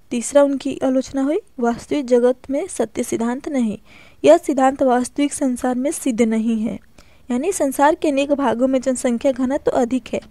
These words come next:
किंतु उस भाग में जन्म दर की कोई कमी नहीं है, जैसे भारत,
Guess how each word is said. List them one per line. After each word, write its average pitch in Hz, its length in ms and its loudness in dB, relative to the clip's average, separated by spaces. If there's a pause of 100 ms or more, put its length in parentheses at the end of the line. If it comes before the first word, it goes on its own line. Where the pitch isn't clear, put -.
(120)
किंतु 247 260 -4
उस - 260 -6
भाग 247 280 -4
में 262 180 -6
जन्म 240 300 -2
दर 240 180 -2 (800)
की 339 180 4 (120)
कोई 233 180 6
कमी 226 280 -2
नहीं 233 240 0
है, 320 180 -2
जैसे 233 380 0
भारत, 262 520 -2